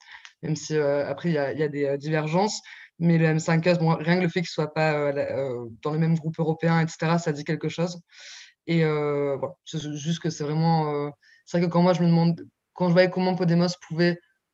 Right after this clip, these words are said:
euh, avoir, enfin, parce que la, toute la part-, toute la faction des Réron, leur but, c'était un peu, c'est un peu devenu une obsession d'avoir un populisme un peu pur. Je me disais, mais en fait, le seul qui a en Europe qui a un populisme pur, c'est le M cinq S. Et je suis pas, même pas sûre que stratégiquement, ça serait une bonne, euh,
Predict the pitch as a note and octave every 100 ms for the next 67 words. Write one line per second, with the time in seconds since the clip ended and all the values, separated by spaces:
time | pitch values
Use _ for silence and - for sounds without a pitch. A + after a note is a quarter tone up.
0 | _ D#3 D3 D#3+ D#3+ E3 D#3+ D#3+ D#3 -
1 | E3 - F#3 E3+ E3+ E3 - - G3 F3
2 | E3+ E3 F3 E3 - E3 D#3 D#3+ D#3+ F3
3 | E3+ E3 _ _ - D3+ D3+ F#3 E3+ -
4 | D#3+ D3+ E3+ F3 D#3 D3+ D3+ D#3 D#3+ E3
5 | D#3 - E3 F3+ D#3 D3+ D3 D#3+ - F3
6 | E3 D#3 D#3 - - G#3+ G#3+ - _ _
7 | - _ - D#3 E3 D#3 F#3 D#3+ F3 F3
8 | D#3+ F#3 F3 F#3 E3 E3 E3 F3 D#3+ D#3+
9 | D#3+ E3 E3 D#3+ F3 E3+ D#3 D3 D#3 D3+
10 | F3+ F3+ - _ _ _ D3+ D#3 - F3+
11 | F3 F3+ F3+ F3 F#3+ F3 - E3 E3+ D#3
12 | F3+ F3 D#3+ E3 D#3 D3+ E3 D#3 D3+ D3+